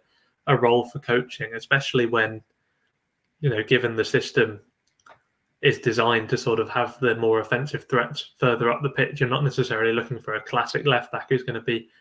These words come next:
bombing up and down like we've seen Robertson do so well. So it, it's, yeah, it's primarily about the kind of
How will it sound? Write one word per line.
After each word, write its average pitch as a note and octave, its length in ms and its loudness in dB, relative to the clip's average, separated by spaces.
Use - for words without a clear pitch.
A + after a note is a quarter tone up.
bombing A#2+ 280 0
up A#2 200 -2
and B2 80 -4
down A2+ 220 2
like A#2 140 0
we've B2+ 140 2
seen A2 160 -2
Robertson B2 400 -2
do A#2 180 -2
so A#2 240 -2
well. B2 280 -4
So B2 300 0
it, D3 160 2
it's, C#3+ 200 0
yeah, D3+ 200 0
it's - 160 -6
primarily B2+ 500 4
about A#2+ 380 2
the C#3 80 2
kind A2+ 260 -2
of G#2+ 120 -6